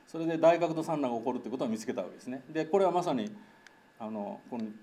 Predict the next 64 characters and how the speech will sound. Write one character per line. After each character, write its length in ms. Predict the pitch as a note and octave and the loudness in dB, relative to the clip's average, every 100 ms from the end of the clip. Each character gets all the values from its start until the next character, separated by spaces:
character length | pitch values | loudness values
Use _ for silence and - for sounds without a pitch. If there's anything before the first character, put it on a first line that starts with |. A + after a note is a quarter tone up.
| - | -12
図 100 | A2+ | -6
が 100 | A2+ | -4
あ 40 | |
り 60 | G2 | -4
ま 80 | G2 | -8
す 100 | G#2 | -10
が、 40 | |
こ 80 | - | -6
こ 100 | C3 | -4
に 60 | A2+ | -4
中 200 | C3+ C#3 | -2 -2
心 200 | C#3 C#3+ | -2 -4
に 100 | C#3+ | -2
重 280 | C3+ C#3 A#2+ | 2 2 2
い、 180 | F#2+ - - _ - - - - | -2 -10 -20 _ -20 -20 -20 -14
え 220 | G#2+ G#2 G2+ | -8 -6 -2
ー、 20 | |
プ 60 | C3+ | 2
ラ 100 | C3+ | 2
ス 100 | C3+ | 2
を 60 | |
持 140 | B2+ B2 | 0 -2
っ 20 | |
た 360 | - G2+ F2+ - - - - - | -2 0 0 -4 -16 -20 -20 -10
原 180 | A2 G#2+ | -6 -4
子 120 | G#2 | -4
核 260 | A2 G2 F#2+ | -8 -8 -8
が 180 | F2+ F2+ | -6 -6
あ 40 | |
る 80 | F2 - - - - _ _ _ _ _ _ | -8 -16 -20 -20 -20 _ _ _ _ _ _
と 60 | C3 | -6
い 40 | |
う 40 | B2+ | -2
こ 80 | B2+ | 0
と 120 | G#2+ | 2
で、 160 | C#3 | 0
こ 160 | B2+ A2+ | 2 0
う 40 | |
い 40 | G#2 | 2
う 20 | |
大 200 | A2+ G#2+ | 0 0
角 160 | G#2+ G#2 | -2 -4
度 120 | F#2+ | -6
散 200 | A2 F#2+ | -6 -8
乱 140 | F2 | -10
が 80 | F2 | -12
起 60 | F2+ | -14
こ 80 | |
る 80 | F2+ | -14
と 60 | G#2 | -10
い 20 | |
う 20 | |
こ 60 | C3 | -6
と 100 | G#2+ | -4
が 60 | |
分 20 | G#2+ | -2
か 60 | |
っ 60 | G2+ | -4
た 60 | F2+ | -6
わ 40 | |
け 60 | E2+ | -14
で 60 | |
す 80 | |
ね。 100 | - | -14